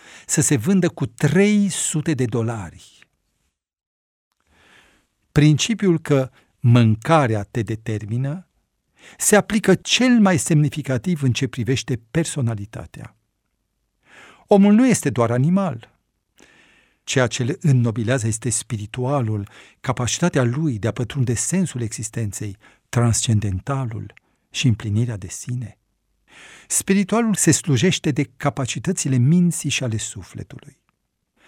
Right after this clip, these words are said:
Când omul își învestește sufletul și mintea în preocupări triviale, se produce o dublă pierdere.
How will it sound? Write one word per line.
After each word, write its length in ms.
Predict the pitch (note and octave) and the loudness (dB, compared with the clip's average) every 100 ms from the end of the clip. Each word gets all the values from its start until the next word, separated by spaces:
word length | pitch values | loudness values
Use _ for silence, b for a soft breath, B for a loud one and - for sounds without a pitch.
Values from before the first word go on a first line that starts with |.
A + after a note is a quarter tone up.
| b b b b b b | b b b b b b
Când 260 | - C3 A2+ | -2 0 4
omul 280 | C3+ C#3 C#3 | 4 4 2
își 220 | C3+ C3+ | 0 0
învestește 600 | A#2 B2 - C3+ - C3+ | 0 -2 -2 -2 0 -2
sufletul 640 | - - D3 A#2+ A2 A#2 | -2 -4 -6 -8 -8 -6
și 180 | - B2 | -4 0
mintea 680 | A2 D#3+ C#3 A2 G2 F2+ _ _ _ _ _ _ _ _ _ _ | 2 2 0 -6 -12 -14 _ _ _ _ _ _ _ _ _ _
în 240 | G#3 G#3 | 2 2
preocupări 760 | G#3 _ G#3 A3 - F#3 B2+ A2 | 0 _ -2 -2 -4 -2 -2 -2
triviale, 800 | - A#2 A2 B2 C3+ C3 C3 _ _ _ _ _ _ _ _ _ | -4 -4 -2 -2 -4 -8 -12 _ _ _ _ _ _ _ _ _
se 200 | - - | -8 -4
produce 440 | F3+ D#3+ D3+ - D3+ | -2 -2 -2 0 2
o 80 | B2+ | 0
dublă 480 | G#2 A#2 F#3 A2+ A2 | -2 -2 -2 -2 -6
pierdere. 680 | - G#2 G2 A2 A2 A2 | -6 -10 -8 -12 -12 -16